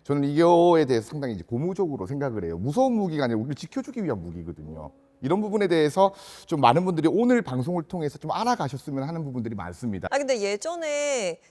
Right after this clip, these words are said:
Speaker 2: 핵에 관련된 막 뭐 조약 뭐 이런 것들 있었었잖아요. 근데 뭐 이번에 뭐 특별한 이유는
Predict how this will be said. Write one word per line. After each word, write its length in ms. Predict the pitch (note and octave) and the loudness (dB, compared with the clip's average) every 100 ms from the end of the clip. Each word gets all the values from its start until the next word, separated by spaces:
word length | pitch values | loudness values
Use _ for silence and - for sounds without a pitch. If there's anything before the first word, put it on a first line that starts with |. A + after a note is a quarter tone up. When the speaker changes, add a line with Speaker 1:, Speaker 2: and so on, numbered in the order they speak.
| - | -10
Speaker 2:
핵에 220 | G4 G#4+ | -4 -4
관련된 600 | G4+ G#3 G#3+ D4 C#4 C4 G#3+ | -2 -4 -4 -4 -2 -2 -2
막 300 | F#3+ F3+ _ _ _ | -6 -8 _ _ _
뭐 360 | F#3+ F#3 F3+ E3+ | -12 -10 -10 -12
조약 440 | - A3 B3+ - _ | -2 2 2 0 _
뭐 160 | - F#3+ | -12 -6
이런 220 | G#3+ D4+ | -4 -4
것들 300 | C#4+ - A#3 | -6 -8 -10
있었었잖아요. 1400 | G3+ - F#4 - D4+ - A#3 F#3+ F3 E3+ E3+ F3+ F3 E3 _ _ _ - | -8 -6 -6 -8 -10 -8 -8 -8 -12 -12 -10 -10 -10 -14 _ _ _ -8
근데 140 | C#4+ | -4
뭐 240 | A#3+ A#3 | 0 0
이번에 460 | G3+ A3+ C4+ D#4 C#4+ | 0 -6 -6 -4 -4
뭐 240 | A3 A3 | -4 -4
특별한 500 | A3 - F4+ F4 D4+ | -6 -8 -4 -2 -4
이유는 760 | G3 G3+ A3 G3+ G3+ G#3 G3 | -6 -6 -6 -6 -6 -8 -8